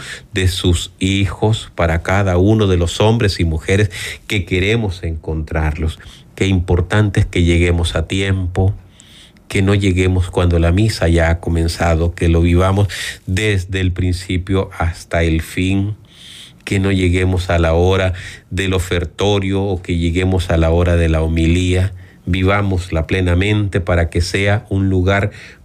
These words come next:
pleno de comunión, un lugar pleno de encuentro. La celebración litúrgica, queridos hermanos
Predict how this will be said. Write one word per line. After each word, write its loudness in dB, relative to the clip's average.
pleno -2
de -2
comunión, 0
un 2
lugar 2
pleno 0
de -2
encuentro. -2
La 0
celebración 2
litúrgica, 0
queridos -2
hermanos 0